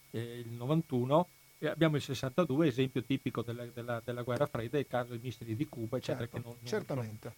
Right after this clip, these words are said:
Speaker 1: Però è, è importante perché a un certo punto mi sembra di aver identificato che nel sessantadue c'è qualcosa di specifico che riguarda Padova.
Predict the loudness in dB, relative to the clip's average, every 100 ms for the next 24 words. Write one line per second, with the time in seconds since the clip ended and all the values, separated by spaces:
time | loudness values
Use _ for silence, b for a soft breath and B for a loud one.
0 | -4 6 8 8 6 6 6 6 6 10
1 | 8 8 -2 0 2 2 2 2 2 2
2 | -2 -2 -6 0 4 4 4 4 4 2
3 | 0 -2 0 2 2 4 4 4 -2 2
4 | 0 0 0 2 2 0 -2 -2 -4 0
5 | 2 2 0 -6 -2 0 2 2 0 -6
6 | 0 0 0 -4 -8 -12 -16 -18